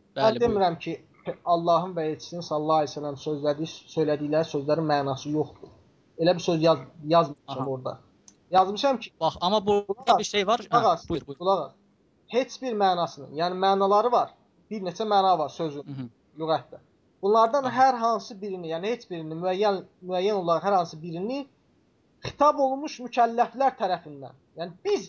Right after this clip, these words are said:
Speaker 2: isbat eləmirik, yəni
Speaker 1: Aha.
Speaker 2: biz insanlar isbat eləmirik.
Speaker 1: Bax.
Speaker 2: Lakin iman edirlər ki,
Speaker 1: Məsələ bura gələm. İsbat eləmirlər yox, təyin eləmirlər. İsbat edirlər. Bəli, o məna
Speaker 2: Hə.
Speaker 1: varsa isbat edirlər. Allahın murad etdiyi mənanı isbat edirik, amma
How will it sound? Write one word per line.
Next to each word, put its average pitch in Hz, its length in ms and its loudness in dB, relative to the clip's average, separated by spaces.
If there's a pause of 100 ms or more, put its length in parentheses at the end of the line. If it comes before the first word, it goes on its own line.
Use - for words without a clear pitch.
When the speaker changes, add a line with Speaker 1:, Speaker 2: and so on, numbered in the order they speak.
Speaker 2:
isbat 190 440 -2
eləmirik, 156 360 -6
yəni 170 160 -4
Speaker 1:
Aha. 135 160 -8
Speaker 2:
biz 240 180 -12
insanlar 214 540 2
isbat 185 340 -4
eləmirik. 147 420 -8
Speaker 1:
Bax. 131 260 -16
Speaker 2:
Lakin 202 360 0
iman 233 260 2
edirlər 247 320 0
ki, - 60 -10
Speaker 1:
Məsələ 202 360 0
bura 226 180 0
gələm. 170 360 -2
İsbat 240 440 0
eləmirlər 226 580 0
yox, 294 280 -4
təyin 214 420 0
eləmirlər. 147 500 -4
İsbat - 380 -2
edirlər. 202 500 -6
Bəli, 170 220 -2
o 180 100 -4
məna 190 380 -2
Speaker 2:
Hə. 233 60 0
Speaker 1:
varsa 202 280 -2
isbat 196 380 -4
edirlər. 180 340 -4
Allahın 156 640 -6
murad 180 160 -6
etdiyi 196 200 -8
mənanı 202 200 -2
isbat - 340 0
edirik, 196 340 -6
amma 233 260 -4